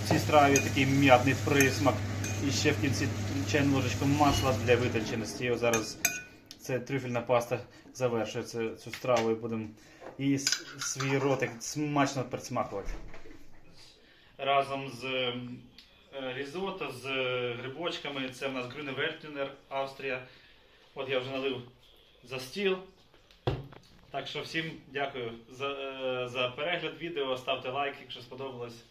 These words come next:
До зустрічі! Отже, після вчорашнього нашого гастрономічного вечора з вином, коли ми готували для друзів різотто, а також смажили, е, свіженькі біленькі грибочки слайсами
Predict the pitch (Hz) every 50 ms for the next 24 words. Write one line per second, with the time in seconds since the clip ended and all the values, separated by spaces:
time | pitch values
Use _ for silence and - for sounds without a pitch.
0 | _ - - - 120 117 113 113 113 - - - - - - _ - - - -
1 | - - - - - - - - - - - 160 156 139 120 120 127 135 131 127
2 | - - 151 139 - - 147 131 139 - 151 139 143 143 139 135 - 143 139 135
3 | 135 135 135 131 123 123 - 135 131 131 123 117 131 131 - 139 131 135 135 135
4 | 139 127 - - 135 127 123 123 120 131 123 117 - 127 117 117 117 123 127 117
5 | 113 113 131 139 156 170 180 185 196 196 196 - - - - - - _ _ -
6 | - - - - - - - - _ - 123 120 120 120 120 113 120 123 117 113
7 | 110 110 110 104 101 113 110 107 117 120 117 117 110 110 101 - - - - -
8 | - - - - - - - - 117 113 113 107 104 123 139 160 165 165 - -
9 | - 135 135 131 131 - - - - - - - - - - _ _ - - -
10 | - - - _ _ _ _ _ _ - - 110 113 104 - 123 113 - - 131
11 | 127 123 117 117 117 117 117 117 107 - - - - - 135 127 117 113 110 107
12 | - 127 117 120 120 117 - 123 117 120 120 117 113 113 120 113 113 120 113 117
13 | 113 107 - - 120 - - 135 135 143 160 160 160 - - 135 135 127 123 123